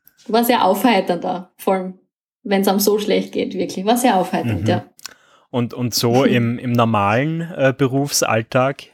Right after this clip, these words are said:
Speaker 2: was erlebst du da so? <laughs>
Speaker 1: Ach, da kommt, da kommt schon einiges
Speaker 2: <laughs>
Speaker 1: zusammen.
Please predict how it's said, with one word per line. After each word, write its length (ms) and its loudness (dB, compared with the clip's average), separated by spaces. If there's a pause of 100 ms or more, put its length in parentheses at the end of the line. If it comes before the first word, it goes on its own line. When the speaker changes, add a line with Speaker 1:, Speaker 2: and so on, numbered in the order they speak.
(100)
Speaker 2:
was 420 -6
erlebst 360 2
du 40 6
da 300 0
so? 320 -2
<laughs> 40 -20 (2250)
Speaker 1:
Ach, 220 4 (680)
da 100 2
kommt, 360 0 (300)
da 80 0
kommt 320 -2
schon 100 0
einiges 460 2
Speaker 2:
<laughs> 20 -8
Speaker 1:
zusammen. 560 0